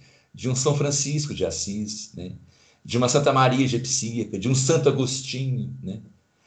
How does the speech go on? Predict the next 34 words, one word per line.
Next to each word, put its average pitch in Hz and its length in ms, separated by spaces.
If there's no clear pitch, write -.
Nem 254 180
mesmo 233 300
São 131 180
João 123 160
da 107 160
Cruz, - 640
né? - 180
Que - 80
ele 117 120
ainda 127 160
tá 139 160
um 143 140
pouco, 107 440
ele 107 160
é - 20
barroco, 104 600
né? 95 80
Mas 107 120
tá 117 120
muito 131 160
próximo 123 420
mais 98 220
da 101 80
Idade 92 260
Média 104 180
do - 60
que 117 100
nós, 82 520
né? 80 140
Ele 101 140
ainda 110 220
é 104 60
barroco, - 680
né? - 180